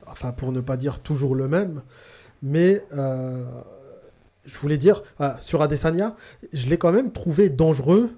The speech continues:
dans de, dans des très courtes séquences. C'était les séquences où il se retrouvait au milieu de la cage, où il se retrouvait au centre de la cage.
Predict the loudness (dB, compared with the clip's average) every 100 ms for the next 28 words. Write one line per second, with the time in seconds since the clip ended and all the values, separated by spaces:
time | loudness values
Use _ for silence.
0 | -12 -6 -4 0 2 2 2 -2 -2 -2
1 | -2 -4 -4 -4 -4 -8 -8 -10 -4 -4
2 | -2 -4 -6 -16 -20 _ _ _ _ -4
3 | 4 4 4 -2 -2 -4 -4 -6 -6 -4
4 | -2 2 4 4 4 0 0 2 2 0
5 | -2 -4 -18 _ _ _ -14 -8 -4 -4
6 | -2 6 8 8 2 -2 -2 0 0 0
7 | -2 -6 -10